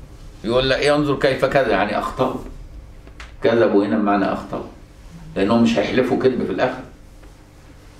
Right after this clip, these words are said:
فهم؟ هم ظنوا إن، إن التجلي هو المتجلي، فعبد الله في التجلي، فاللي عبد الماء لأنه شاف الماء أصل الحياة، شاف الإيه؟ الجماد،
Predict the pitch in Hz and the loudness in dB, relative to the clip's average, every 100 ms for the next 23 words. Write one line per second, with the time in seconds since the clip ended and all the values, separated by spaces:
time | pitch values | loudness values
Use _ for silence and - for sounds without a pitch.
0 | - - - - - 95 104 76 - - | -20 -20 -20 -20 0 2 2 -2 -6 -12
1 | - 123 147 139 127 131 143 147 131 135 | -4 2 4 4 4 4 4 4 2 0
2 | 131 127 127 120 117 113 - 113 135 160 | 2 2 2 2 2 0 0 2 4 4
3 | 165 170 139 147 127 117 110 95 85 82 | 2 4 6 4 4 2 0 0 -2 -4
4 | - - - - - 120 151 165 147 135 | -10 -18 -20 -20 -2 2 2 2 2 2
5 | 139 208 - 104 101 90 - - - 151 | 2 2 0 0 2 0 -4 -8 0 2
6 | 151 151 151 127 117 139 131 127 123 120 | 2 2 2 0 2 2 2 2 2 2
7 | 127 123 117 117 117 104 98 90 - 98 | 4 4 2 0 0 -4 -4 -4 -2 -2
8 | 87 - - - - - - - 120 113 | -4 -12 -20 -20 -10 0 2 4 2 2
9 | 117 123 113 101 107 127 | 2 2 2 2 4 2